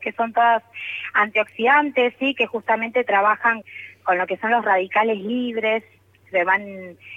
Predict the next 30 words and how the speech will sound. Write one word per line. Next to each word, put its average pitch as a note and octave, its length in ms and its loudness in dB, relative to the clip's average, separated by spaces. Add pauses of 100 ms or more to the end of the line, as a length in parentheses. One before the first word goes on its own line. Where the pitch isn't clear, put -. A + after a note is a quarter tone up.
(300)
incorporando F#3+ 680 0
a G3+ 60 0
medida G3 260 0
que G3 160 -6
pasa G3 320 0
el F#3 140 0
tiempo A3+ 600 2
y F3+ 380 -10 (140)
justamente G3+ 720 -4
intervienen F#3 640 -4
para G3 400 2 (680)
disminuir F3+ 520 -4
lo G3 140 2
que F#3 80 -4
sería F#3 360 2
el F3+ 120 2
estrés. B3+ 560 0 (500)
Y G#3 200 -4
por G#3+ 120 2
otro A3+ 220 2
lado B3 160 6
también A3 240 -2
está G#3+ 140 -2
el G#3 100 -4
complejo A3+ 520 0
B C4 260 4
y D4 60 -4
minerales G#3 540 0
como F3+ 240 -2
el F#3 140 -2